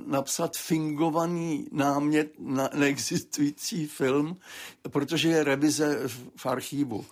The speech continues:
Nám byl zaplacený dvakrát film, ale ne, to bylo, nebylo moc peněz, ale oni chtěli mít pořádek v archivu. No. No tak já měl po ruce tuhle dvojici a tak jsem napsal přes noc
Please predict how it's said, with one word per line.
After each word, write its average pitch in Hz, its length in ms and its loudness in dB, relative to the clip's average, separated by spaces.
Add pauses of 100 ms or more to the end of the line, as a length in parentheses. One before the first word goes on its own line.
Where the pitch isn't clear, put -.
(200)
Nám 143 260 2
byl 160 160 4
zaplacený 143 760 0
dvakrát 143 580 0 (180)
film, 120 500 0
ale 131 200 2
ne, 135 180 4
to 156 180 2
bylo, 165 180 0
nebylo 160 380 4
moc 151 240 -2
peněz, 131 400 0
ale 120 180 0
oni 156 200 2
chtěli 156 240 0
mít 151 240 -2 (240)
pořádek 123 580 -2 (180)
v - 140 -20
archivu. 120 520 -8
No. 113 140 -6 (240)
No 143 100 4
tak 139 180 0
já 151 180 4
měl 185 240 2
po 165 180 0
ruce 175 300 0
tuhle 175 300 2
dvojici 147 800 0 (760)
a 143 200 2
tak 151 300 -2
jsem 156 360 0 (220)
napsal 147 480 2 (240)
přes 180 260 2
noc 113 460 -4